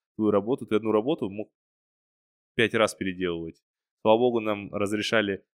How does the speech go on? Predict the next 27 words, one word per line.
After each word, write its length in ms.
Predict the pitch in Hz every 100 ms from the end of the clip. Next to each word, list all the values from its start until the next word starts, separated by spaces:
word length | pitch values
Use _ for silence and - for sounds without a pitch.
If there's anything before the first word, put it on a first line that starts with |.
| -
ну, 80 |
типа, 180 | 123 107
переделать, 560 | - 110 107 147 139 -
типа, 200 | - 101
ты 140 | 107
баллы 320 | 95 110 151
особо 280 | 110 - 104
не 100 | 101
теряешь, 340 | 92 110 151 -
потому 160 | 110
что 100 | 107
для 140 | 101 107
нас 120 | 113
это 100 | -
было 200 | 107 101
впервые, 400 | - 98 101 101
нам 220 | 90 82
до 80 | 87
этого 180 | 87 78
пошли 260 | - -
навстречу. 460 | 87 - 90 - - _ - _ _ _ _ _ -
И 100 | 104
я 120 | 110
помню 280 | 123 117 107
в 40 |
тот 200 | - 110
раз, 420 | 117 135 - -